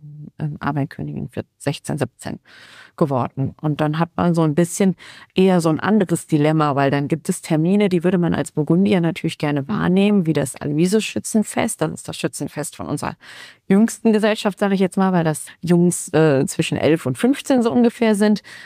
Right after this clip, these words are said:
Aber da konnte ich dann zum Beispiel nicht dran teilnehmen, weil da eine große Veranstaltung war, die das gesamte Ahrtal betroffen hat. Und die Krone der Ahrwein-Majestät geht dann über die Krone der Ortswein-Majestät. Das war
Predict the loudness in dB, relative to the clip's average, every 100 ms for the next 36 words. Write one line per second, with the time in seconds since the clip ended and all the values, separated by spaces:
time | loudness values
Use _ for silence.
0 | -6 0 2 2 0 0 2 -2 -2 -2
1 | 0 2 2 2 -2 0 2 2 4 4
2 | 2 0 0 2 4 2 2 0 -2 -8
3 | -8 -6 -6 -4 -4 -2 -2 -2 -4 -4
4 | -2 -2 -2 -4 -4 -4 -4 -8 -10 -8
5 | -8 -8 -6 -8 -8 -20 -20 -20 -10 0
6 | 2 4 2 0 0 2 2 2 0 0
7 | -2 0 -2 0 -2 0 2 0 -4 -4
8 | 0 0 0 -4 -6 -6 -2 -2 -2 -4
9 | -4 -4 -4 -4 0 0